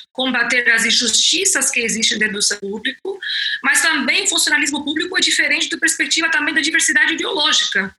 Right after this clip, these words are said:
Acho que isso se fala muito pouco, né? Acho que a narra-, o Bolsonaro te-, foi capaz de fazer uma narrativa que aglutinou várias perspectivas ideológicas, conservadorismo religioso, liber-, liberdade econômica,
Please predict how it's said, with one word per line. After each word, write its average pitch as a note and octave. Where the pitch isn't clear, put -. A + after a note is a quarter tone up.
Acho -
que D#4+
isso F#4+
se F4+
fala D#4+
muito D#4
pouco, C4
né? C4+
Acho C#4
que D#4+
a D4
narra-, C#4+
o A#3
Bolsonaro C#4+
te-, -
foi C#4+
capaz B3
de -
fazer B3+
uma C#4
narrativa B3+
que -
aglutinou C4
várias F#4
perspectivas C4
ideológicas, G3+
conservadorismo B3
religioso, G#3
liber-, A3
liberdade G#3+
econômica, G3+